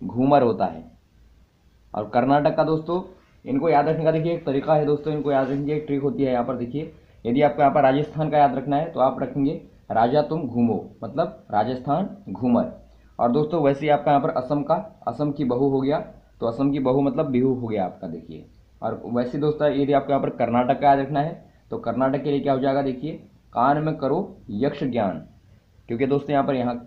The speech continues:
क्या होता है इनका यक्ष ज्ञान होता है। और वैसे दोस्तों यहाँ पर आपका तमिलनाडु का क्या हो जाएगा, तुम मिले भरत, तुम मतलब तमिलनाडु हो गया,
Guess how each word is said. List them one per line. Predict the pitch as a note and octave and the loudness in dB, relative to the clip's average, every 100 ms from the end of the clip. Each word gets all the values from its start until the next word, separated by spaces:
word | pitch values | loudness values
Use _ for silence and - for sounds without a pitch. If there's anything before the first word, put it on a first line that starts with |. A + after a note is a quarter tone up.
| - | -4
क्या | C3 | 0
होता | C3 | 0
है | C#3 | 0
इनका | C3+ D#3+ - - - - | -2 -2 -4 -10 -20 -10
यक्ष | A2 B2 B2 F#3+ - - - - | -2 -2 -2 -6 -6 -12 -20 -16
ज्ञान | G#2 A#2+ A#2 | -4 0 2
होता | A2 G2 F2 | 0 -4 -6
है। | D#2+ - - _ - - - | -8 -18 -20 _ -20 -20 -8
और | A2+ A#2 | -4 0
वैसे | C3+ D#3 | 0 0
दोस्तों | D#3+ D#3+ E3 | -2 -2 2
यहाँ | D3+ | 2
पर | D3 | 4
आपका | C#3+ C#3+ E3 - - - _ _ - - - | 2 4 0 0 -6 -20 _ _ -20 -20 -4
तमिलनाडु | C3 C#3+ D#3 D3+ D3+ | 0 4 4 4 2
का | D3+ | 0
क्या | C#3+ | 0
हो | C#3+ | 2
जाएगा, | C#3 C3+ D3+ - - - - | 2 2 0 -4 -14 -12 -4
तुम | D3+ | -2
मिले | D3 C#3 | 0 0
भरत, | A#2+ G#2 E2+ - - _ _ - | 0 -2 -4 -8 -20 _ _ -6
तुम | B2+ C3+ | -2 0
मतलब | C3 C#3+ D3 - | 2 2 -2 0
तमिलनाडु | B2 C3+ C3+ C3+ | 0 2 2 2
हो | C#3 | 2
गया, | D3+ | 0